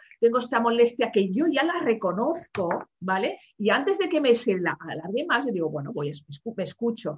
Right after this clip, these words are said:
me atiendo y busco una herramienta que me pueda ayudar". Posiblemente respirar, tocarme el plexo solar, como en reflexología, en el centro de la mano está el plexo solar, eso me va a calmar, me va a calmar, me va a ayudar,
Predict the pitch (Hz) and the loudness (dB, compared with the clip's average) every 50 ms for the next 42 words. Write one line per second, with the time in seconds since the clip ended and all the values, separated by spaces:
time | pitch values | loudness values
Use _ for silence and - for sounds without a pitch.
0 | - - - 196 190 175 180 - 208 214 208 208 208 196 165 151 147 - - _ | -10 -8 -4 -4 -4 -4 -4 -2 0 2 2 2 2 0 -2 -4 -6 -8 -12 _
1 | _ _ _ - 285 311 277 277 - - - 339 311 320 - - 254 254 277 285 | _ _ _ 2 4 4 4 2 -2 0 4 4 4 4 4 0 0 2 4 4
2 | 320 262 214 202 202 196 185 180 175 202 247 - 269 202 185 170 180 175 175 175 | 4 4 2 2 0 0 0 -2 -2 -2 -2 0 0 -2 -2 -2 -2 -4 0 0
3 | 214 240 202 160 151 151 143 147 147 147 - _ _ _ _ - 226 - 302 311 | 2 2 2 0 -2 -2 -4 -6 -8 -12 -18 _ _ _ _ -10 -6 -2 0 4
4 | 302 311 294 285 294 240 - - - _ _ _ 226 196 196 175 - - - 165 | 4 4 4 4 4 2 2 2 -4 _ _ _ -4 -4 -4 -4 -4 -6 -6 -2
5 | 180 220 262 262 254 247 247 254 - _ _ _ _ _ _ _ - 226 208 220 | 0 2 4 4 4 2 0 -4 -10 _ _ _ _ _ _ _ 0 0 0 2
6 | 226 226 233 233 240 220 208 214 226 226 214 214 - - 196 - - 170 147 156 | 0 0 2 2 2 2 2 2 0 0 0 0 -2 -6 -8 -8 -6 -6 -4 -2
7 | 190 233 233 233 262 302 - - 190 170 175 - - - _ _ 185 180 180 165 | 0 2 2 2 0 -2 -4 -6 -6 -6 -6 -6 -8 -12 _ _ -10 -10 -8 -10
8 | 147 - - - - 151 143 139 139 - 196 208 226 240 269 - 208 170 156 151 | -12 -14 -14 -12 -10 -10 -10 -10 -8 -6 -2 0 0 0 -2 -4 -6 -8 -10 -8
9 | - 160 156 160 180 175 165 160 151 165 202 240 233 - 185 - - 165 - 170 | -8 -8 -8 -6 -6 -6 -6 -6 -6 -6 -6 -6 -6 -8 -10 -10 -10 -14 -14 -14
10 | 151 - 151 151 165 220 247 - - _ _ _ _ _ _ 277 277 330 339 330 | -12 -10 -8 -4 -4 -4 -4 -6 -10 _ _ _ _ _ _ -14 -12 -10 -8 -8
11 | 285 294 294 294 - 285 269 269 277 294 294 220 151 - _ _ _ _ - 202 | -8 -8 -10 -10 -10 -8 -8 -8 -8 -8 -10 -12 -14 -16 _ _ _ _ -6 -6
12 | 180 170 196 226 - 311 330 330 247 240 269 311 302 220 220 220 208 214 226 285 | -4 -4 -6 -6 -4 -2 -2 0 0 0 0 0 0 0 0 2 2 2 0 0
13 | 320 403 349 359 262 285 349 320 - | 0 0 0 0 -2 -2 -4 -6 -10